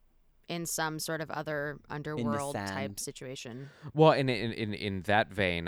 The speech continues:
Speaker 3: I, I really love the convention of, of Mark in real time having to balance his scales before
Speaker 2: Yeah.
Speaker 3: they,
Speaker 2: That was a
Speaker 3: and,
Speaker 2: really
Speaker 3: and,
Speaker 2: cool
Speaker 3: and having, having, uh, his honesty being the thing that balances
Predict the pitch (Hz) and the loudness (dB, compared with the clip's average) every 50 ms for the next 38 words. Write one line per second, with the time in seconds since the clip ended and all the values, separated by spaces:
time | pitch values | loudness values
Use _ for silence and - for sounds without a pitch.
0 | - - 90 92 90 - - _ _ _ _ _ _ _ - 110 104 95 101 104 | -2 0 0 0 0 0 -4 _ _ _ _ _ _ _ 2 2 4 4 6 6
1 | 104 104 98 95 95 92 78 78 90 - - 98 90 78 87 87 90 90 - - | 6 4 4 4 2 0 0 0 -4 -4 -4 -6 -4 -2 0 0 0 -2 -4 -2
2 | 98 87 85 82 - - 87 82 78 76 82 - - - - - - - _ _ | -2 -2 -2 -4 -6 -4 -2 -2 -2 -2 -6 -8 -14 -16 -18 -18 -20 -20 _ _
3 | _ _ _ _ _ - 120 107 92 107 104 101 101 98 - - 101 87 80 78 | _ _ _ _ _ -4 -4 -4 0 4 6 8 8 8 6 0 -4 -4 -2 0
4 | 92 92 92 92 - - - 87 76 80 85 87 87 85 87 85 - 85 - - | 2 2 2 2 0 0 -2 -2 -2 -2 -2 -2 -2 -2 -2 -4 -6 -4 -2 0
5 | 85 80 80 78 - - - - 80 - - - - - 80 73 76 58 - 71 | 0 0 0 -2 -6 -10 -10 -10 -8 -8 -6 -6 -4 -4 -2 -2 -4 -4 -6 -8
6 | - - - - - - - - 123 135 139 127 117 98 87 87 - - _ _ | -8 -8 -10 -10 -10 -12 -8 -4 0 2 2 4 2 2 0 -2 -6 -8 _ _
7 | _ _ _ _ _ _ _ _ _ _ _ _ - - 76 - - - 160 185 | _ _ _ _ _ _ _ _ _ _ _ _ -18 -16 -16 -4 2 4 4 6
8 | 190 170 190 175 165 180 175 175 165 - - - 165 160 - 151 151 147 147 147 | 6 4 4 4 4 4 4 4 2 0 -2 -2 2 4 6 6 6 6 6 6
9 | 147 - - 107 110 101 92 - 104 - - 127 123 110 113 - - - 113 113 | 4 4 2 0 0 0 -2 -6 -6 0 2 4 4 4 4 0 -2 0 4 6
10 | 113 101 110 104 98 95 90 80 - - - - - - _ _ _ _ _ _ | 6 6 6 4 2 0 -4 -8 -10 -16 -20 -20 -20 -20 _ _ _ _ _ _
11 | _ _ _ _ _ _ _ _ _ _ _ _ _ _ _ _ _ _ _ _ | _ _ _ _ _ _ _ _ _ _ _ _ _ _ _ _ _ _ _ _
12 | _ _ _ _ _ _ _ - - - - - - - - 50 - - - - | _ _ _ _ _ _ _ -18 -16 -16 -14 -12 -10 -10 -8 -10 -10 -10 -8 -2
13 | - - 139 - - - 110 110 110 110 101 - - - 95 82 76 101 95 90 | 2 2 4 4 4 6 6 6 6 6 4 2 0 -2 -2 0 2 2 2 2
14 | 87 90 82 90 82 - - 98 85 80 82 80 - - 92 82 73 71 71 - | 2 0 -2 -6 -4 -2 0 0 0 0 -2 -4 -2 -2 -2 -2 -2 -2 -6 -10
15 | - - 57 - - - | -10 -12 -12 -12 -14 -16